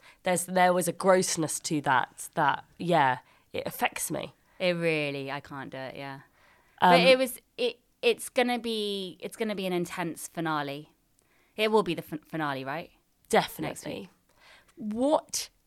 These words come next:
Speaker 1: is going to happen?
Speaker 2: <laughs>
Speaker 1: Is Kendall's truth gonna come out?
Speaker 2: No. No.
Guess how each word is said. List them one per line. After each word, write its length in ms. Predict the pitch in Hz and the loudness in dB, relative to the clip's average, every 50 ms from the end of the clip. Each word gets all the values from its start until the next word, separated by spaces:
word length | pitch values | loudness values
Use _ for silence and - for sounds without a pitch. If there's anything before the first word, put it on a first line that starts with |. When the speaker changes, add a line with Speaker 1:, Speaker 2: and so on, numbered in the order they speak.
| _ _ | _ _
Speaker 1:
is 540 | - 214 196 196 190 190 180 170 - - - _ _ _ _ - | 0 2 2 4 2 2 -2 -4 -6 -6 -8 _ _ _ _ -8
going 640 | - 208 185 175 170 170 175 175 170 175 180 170 - _ - | -2 0 2 2 2 2 0 0 0 0 -2 -4 -8 _ -14
to 140 | - - 165 | -8 -6 -6
happen? 800 | 147 - - - 190 180 151 - - - 139 143 - 196 180 170 - | -6 -6 -8 -6 -6 -8 -8 -8 -4 -4 -4 -2 -2 -4 -6 -6 -12
Speaker 2:
<laughs> 60 | - _ _ _ _ - - - _ _ _ _ - - - - - - - - - - - - | -16 _ _ _ _ -18 -18 -18 _ _ _ _ -18 -18 -18 -18 -20 -20 -20 -20 -20 -20 -8 0
Speaker 1:
Is 300 | - 262 269 269 254 - | 2 2 4 4 2 0
Kendall's 880 | - - 240 240 226 208 220 208 202 202 202 190 - - - - - _ _ _ _ - | -2 0 0 2 2 4 4 4 4 4 2 2 0 -4 -4 -6 -8 _ _ _ _ -10
truth 340 | - - 226 208 196 - - | -2 -2 -2 -2 -2 -4 -2
gonna 160 | 196 185 175 | -4 -2 -2
come 180 | - 180 185 | -2 -2 2
out? 280 | 185 202 190 156 165 175 | 2 2 2 2 0 -2
Speaker 2:
No. 320 | 160 151 139 131 131 135 - _ _ _ _ _ _ _ _ _ _ _ _ _ - | -4 -4 -4 -4 -8 -10 -16 _ _ _ _ _ _ _ _ _ _ _ _ _ -12
No. 280 | 165 151 147 143 139 | -10 -10 -10 -12 -14